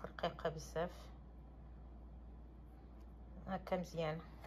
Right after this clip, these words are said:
هنا دابا ان شاء الله منين قررت غادي نديرها في هذيك، آه، لي الموس ديالها اللي تتقطع لي رقيق، غادي ان شاء الله هنا نكمل كل هاد القرعه اللي عندي هنايا، آه، باش نرجع معكم باذن الله.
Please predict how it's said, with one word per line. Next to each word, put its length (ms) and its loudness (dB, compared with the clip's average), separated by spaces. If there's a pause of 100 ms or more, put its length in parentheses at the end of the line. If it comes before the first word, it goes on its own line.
(1000)
هنا 240 12
دابا 180 10
ان 40 12
شاء 180 12
الله 200 10
منين 200 12
قررت 480 8
غادي 180 10
نديرها 300 12
في 180 8
هذيك، 380 10
آه، 380 12
لي 480 10
الموس 440 10
ديالها 260 12
اللي 120 12
تتقطع 500 10
لي 140 12
رقيق، 360 10 (400)
غادي 200 12
ان 60 10
شاء 200 8
الله 140 10
هنا 180 10
نكمل 400 10
كل 320 12
هاد 140 12
القرعه 260 12
اللي 300 12
عندي 320 8
هنايا، 460 12 (420)
آه، 760 12
باش 300 8
نرجع 320 12
معكم 300 12
باذن 300 6
الله. 260 12